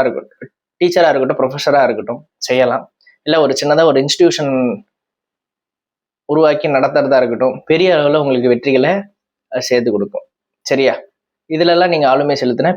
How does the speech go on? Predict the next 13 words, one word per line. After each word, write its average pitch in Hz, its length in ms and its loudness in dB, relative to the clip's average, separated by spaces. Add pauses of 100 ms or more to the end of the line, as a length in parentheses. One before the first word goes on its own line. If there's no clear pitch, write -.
பெரிய 180 240 4
அளவுல 131 240 2
வெற்றி 117 200 -4
கிடைக்கும். - 340 -4 (440)
என்னென்னன்னு 139 440 -2
திருப்பி 131 280 -2
சொல்றேன். 135 280 0 (4000)
ரிசர்ச் 180 400 -2 (100)
ஓரியன்டட் 143 460 2 (460)
டேட்டா 131 260 0 (100)
அனலிஸ்ட், 131 380 -2 (460)
டேட்டா 127 240 0 (100)
சயின்டிஸ்ட், 127 440 -4